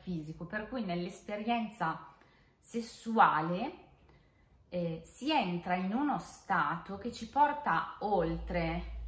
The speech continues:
l'esperienza fisica e, mm, la coscienza dell'individuo si trasforma, va oltre la coscienza ordinaria. Si tratta di un'esperienza sottile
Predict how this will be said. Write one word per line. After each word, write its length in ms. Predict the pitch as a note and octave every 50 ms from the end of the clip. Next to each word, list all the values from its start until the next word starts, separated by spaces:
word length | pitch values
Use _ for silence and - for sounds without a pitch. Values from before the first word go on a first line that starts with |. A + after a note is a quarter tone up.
| -
l'esperienza 1400 | D#3+ E3 E3+ F#3 F3+ - - - F#3 F3+ F3 F3 E3+ F3 F3 F3 F3 - - - E3 E3 D#3+ D#3 F3 - - - - - - - _ _ _ _ _ _
fisica 1000 | - - - - G3 G#3 A3+ B3 A#3+ A3+ C4+ C4 - - C#4+ C#4 C#4+ D4+ D#4+ D#4 - - - - - - - - _ _ _
e, 500 | - A3+ B3+ C4+ C#4+ D4+ C#4+ C4 - - -
mm, 280 | G#3 G#3 G3+ G3 F#3+ F#3 - -
la 220 | - A3+ C4 C4+ C4+
coscienza 680 | C4+ C4+ A#3 - - C4+ C#4 D4 C#4+ B3+ - - F#3
dell'individuo 1400 | F#3 G3 G#3+ A#3 A#3 G#3+ G#3+ G#3 G3+ F3+ G3+ A3+ G#3 G3+ G3 F3+ F3 D#3+ E3+ F3+ F3+ F3 F#3 A3+ C#4 - - - - - - _
si 240 | - - - A3+
trasforma, 960 | - C4 C#4 D4 D4 - - - - G#3 G3+ F#3 F3+ F3 F3 F3 F3 F3 F3 F3
va 260 | F3+ G3 A3 C4+ D4+
oltre 420 | D4+ C4 G3+ F3+ - - F3+ F3+
la 140 | F3+ F3 F3+
coscienza 600 | - F#3+ F3+ - - F#3+ F#3 F#3 F3+ - F#3+ F3+
ordinaria. 1160 | F#3 F#3 F#3+ E3+ E3 F3 F#3+ F#3 F3 E3 E3 D#3+ D#3 D#3+ D#3+ D#3+ E3+ E3 D#3+ D#3+ D#3+ E3 - - - - - - _ _ _ _ _ -
Si 260 | - - - C#4 D4
tratta 420 | - E4+ C4 G3+ F3+ F3+ - - F#3+
di 120 | F#3+ G3
un'esperienza 1400 | A3 A#3+ C4 C4 - - - - C#4 C#4+ C#4 C4+ B3+ A3 G#3 G#3 A3 G#3+ - - - B3 B3 B3+ C4 C4 A#3+ - -
sottile 1120 | - - C4+ C4+ - - - - - - F3+ E3 D3+ D#3+ D#3+ D#3+ D#3 D#3 D#3 E3 F3